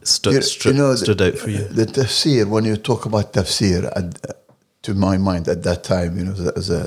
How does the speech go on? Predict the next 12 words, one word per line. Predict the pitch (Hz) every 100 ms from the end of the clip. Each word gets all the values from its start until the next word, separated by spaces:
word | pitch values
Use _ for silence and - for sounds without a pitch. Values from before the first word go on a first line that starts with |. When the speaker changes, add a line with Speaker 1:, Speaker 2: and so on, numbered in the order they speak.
| 82
Speaker 2:
as | -
a | 85
young | 90 90
man, | 90 107 - - - - - - _ -
tafsir | 104 - 131
is | 110 -
something | 101 - 98
very, | 101 98
very | 92 87
big. | 85 87 101
You | 104 107
don't, | 98 82